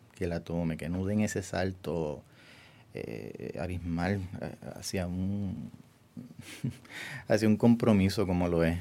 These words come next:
eh, una escuela graduada, sobre todo hoy día que son tan costosas. Eh, yo trabajé luego de la universidad como maestro de arte en un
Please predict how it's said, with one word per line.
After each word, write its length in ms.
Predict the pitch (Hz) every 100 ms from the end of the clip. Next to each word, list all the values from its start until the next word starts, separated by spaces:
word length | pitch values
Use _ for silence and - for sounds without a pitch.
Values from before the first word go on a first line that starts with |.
| 92 - 82
eh, 180 | 95 90
una 180 | 92 92
escuela 320 | 95 104 95
graduada, 680 | 95 92 87 85 87 85 -
sobre 300 | - 80 82
todo 180 | 87
hoy 140 | 95 95
día 180 | 92 92
que 80 |
son 220 | 87 85 82
tan 200 | 90 92
costosas. 600 | 90 - - 85 - 92 - - - - - - - - - -
Eh, 580 | 120 104 98 92 87 82 87
yo 160 | 85 95
trabajé 840 | - 131 139 151 - 156 123 117
luego 400 | 117 98 95 110
de 280 | 117 120 117
la 100 | 113
universidad 720 | 117 117 113 110 - 117 120 127 - - - - _ -
como 260 | 110 107
maestro 720 | 104 101 95 104 131 - 135
de 160 | 143 147
arte 500 | 143 120 - - 117 - - - - - _ - -
en 580 | 107 101 92 90 87 92 -
un 960 | 98 95 101 117 123 113 98 90 82